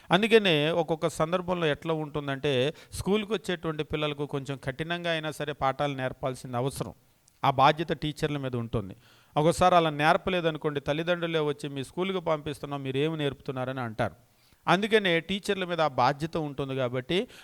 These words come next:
ఆ బాధ్యతను తీసుకొని వాళ్ళు ఖచ్చితంగా తిట్టో, కొట్టో పాఠాలు నేర్పుతూ ఉంటారు. స్థానిక సంఘంలో కూడా మీరు గమనించినప్పుడు సువార్థికుల మీద ఆ బాధ్యత ఉంటుంది. ఒకవేళ సంఘ పెద్దలు వచ్చారనుకోండి, సంఘ పెద్దల మీద ఆ బాధ్యత ఉంటుంది. కొంతమంది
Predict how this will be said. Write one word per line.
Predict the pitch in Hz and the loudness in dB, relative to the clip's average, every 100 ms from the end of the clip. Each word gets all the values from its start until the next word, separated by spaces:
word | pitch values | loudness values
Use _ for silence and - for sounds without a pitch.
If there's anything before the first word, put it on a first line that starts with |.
| - | 2
ఆ | 135 | 2
బాధ్యతను | 123 135 185 170 202 180 | 6 8 8 4 -4 -4
తీసుకొని | 160 156 147 - 147 156 | -6 -8 -8 -6 -4 -4
వాళ్ళు | 202 147 135 | -2 0 0
ఖచ్చితంగా | - 131 - 160 160 147 | -2 -6 -4 -4 -2 -2
తిట్టో, | 117 131 120 - 156 120 | -4 -10 -6 2 2 2
కొట్టో | - 131 - 165 135 | -4 -6 0 0 2
పాఠాలు | 123 127 143 147 | 0 -2 -2 -4
నేర్పుతూ | 170 170 165 160 | -2 -4 -4 -2
ఉంటారు. | 131 110 117 87 - _ _ - - | -2 -2 -4 -4 -10 _ _ -20 -20
స్థానిక | - 156 175 240 | 0 6 6 6
సంఘంలో | 233 220 220 208 190 | 0 0 0 0 0
కూడా | 180 175 | 0 0
మీరు | 170 156 | 0 0
గమనించినప్పుడు | 143 139 165 - 156 143 156 143 127 | 0 0 -4 -6 -6 -4 -2 0 0
సువార్థికుల | 147 156 160 196 196 190 175 | -4 -2 2 2 0 -8 -6
మీద | 156 147 | -4 -2
ఆ | 139 | -2
బాధ్యత | 123 127 123 - | 0 -2 -2 -4
ఉంటుంది. | 131 113 113 104 | -4 -4 -6 -6
ఒకవేళ | - 147 160 175 | -2 -2 0 0
సంఘ | 175 151 139 | 0 -4 -2
పెద్దలు | 175 185 175 180 | -2 0 0 -2
వచ్చారనుకోండి, | 175 180 170 165 - 165 160 160 160 - - | -2 -2 -2 -2 -2 0 0 -2 -4 -16 -4
సంఘ | 151 147 | -2 0
పెద్దల | 160 170 170 175 | 0 0 0 -2
మీద | 175 | 2
ఆ | 170 | 2
బాధ్యత | 151 151 139 - | 4 2 2 -2
ఉంటుంది. | 131 110 104 104 | -2 -4 -6 -4
కొంతమంది | 151 156 156 165 175 170 165 | -2 -2 -2 -2 0 0 0